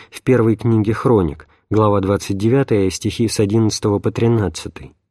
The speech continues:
Что же получается? Молитва в Евангелии от Матфея состоит из пяти двустиший. Это стройная поэтическая структура.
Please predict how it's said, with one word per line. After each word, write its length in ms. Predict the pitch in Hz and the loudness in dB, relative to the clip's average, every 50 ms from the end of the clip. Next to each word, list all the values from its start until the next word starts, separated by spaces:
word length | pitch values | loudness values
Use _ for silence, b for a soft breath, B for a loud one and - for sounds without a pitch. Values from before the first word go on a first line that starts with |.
| _ _ _ _ _ _ _ _ _ _ _ _ _ _ _ _ _ _ _ _ _ _ _ _ _ _ _ _ _ _ _ _ _ _ _ _ _ | _ _ _ _ _ _ _ _ _ _ _ _ _ _ _ _ _ _ _ _ _ _ _ _ _ _ _ _ _ _ _ _ _ _ _ _ _
Что 240 | - - - 123 117 | -12 -6 -2 0 0
же 180 | 113 107 107 | 0 0 -2
получается? 880 | 110 - 113 110 120 120 - - 110 92 82 73 78 - - - - _ _ _ _ _ _ _ _ _ _ _ _ _ _ _ _ _ _ _ _ _ - | -2 -2 -2 0 0 -2 -2 -2 -2 -2 -2 -4 -6 -10 -12 -12 -14 _ _ _ _ _ _ _ _ _ _ _ _ _ _ _ _ _ _ _ _ _ -4
Молитва 680 | 101 104 107 110 110 110 107 - 101 101 101 98 95 - | 0 0 2 2 2 0 -2 -2 -2 0 0 0 -2 -2
в 60 | - | -4
Евангелии 640 | 104 101 107 110 101 110 107 95 95 90 98 95 98 | -2 0 0 0 0 0 0 0 0 0 0 0 0
от 180 | 98 92 - - | 0 -2 -2 -2
Матфея 680 | 101 101 - - - - 147 143 131 113 98 90 80 - | -4 -4 -4 -6 -6 -2 -2 0 0 0 -2 -4 -6 -8
состоит 560 | - - 101 87 - - 110 120 135 131 B B B B | -8 -8 -8 -6 -4 -2 0 0 0 -2 B B B B
из 180 | B 110 - - | B -4 -4 -4
пяти 360 | - - 107 - - - 123 | -4 -4 -6 -4 -2 -2 -2
двустиший. 800 | 113 107 110 117 117 - - - 113 98 87 80 - - - - _ _ _ _ _ - | -2 0 -2 -2 -4 -6 -6 -4 -2 -2 -2 -2 -6 -8 -10 -14 _ _ _ _ _ -10
Это 280 | 110 110 - 104 98 | -8 -4 -2 -2 -4
стройная 680 | 90 - - - 117 120 131 127 127 120 120 117 113 110 | -4 -6 -4 0 2 2 4 4 4 4 2 2 0 0
поэтическая 840 | 107 - 113 104 101 92 - 117 113 - 110 - - - 113 110 | 0 0 0 0 0 -2 -4 -6 -4 -4 -4 -4 -2 -2 -2 -2
структура. 680 | 104 - - 117 120 113 - - - 98 87 76 71 - | -2 -2 -2 -2 -2 -2 -4 -4 -2 -2 -2 -2 -6 -12